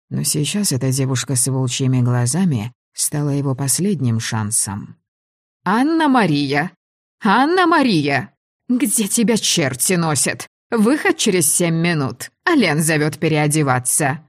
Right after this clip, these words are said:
прокричал кто-то на весь коридор. Услышав это, девушка снова дёрнулась, а Мэйль лишь сильнее стиснул ей руку. Заметив её волнение, он снова ухмыльнулся.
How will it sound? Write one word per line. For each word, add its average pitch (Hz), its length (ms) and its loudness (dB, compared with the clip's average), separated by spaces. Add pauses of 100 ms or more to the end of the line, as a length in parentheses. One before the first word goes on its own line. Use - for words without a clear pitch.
(200)
прокричал 135 600 -2
кто-то 131 340 -4
на 131 140 2
весь 131 260 0
коридор. 131 600 -2 (420)
Услышав 151 600 -2
это, 139 160 -2
девушка 139 460 -2
снова 165 400 0
дёрнулась, 120 640 0 (220)
а 147 100 0
Мэйль 143 300 0
лишь 139 200 0
сильнее 151 440 2
стиснул 131 580 0
ей 123 240 2
руку. 110 520 -6 (440)
Заметив 143 600 -2
её 135 280 0
волнение, 131 720 0 (200)
он 160 180 -4
снова 196 380 0
ухмыльнулся. 123 1080 0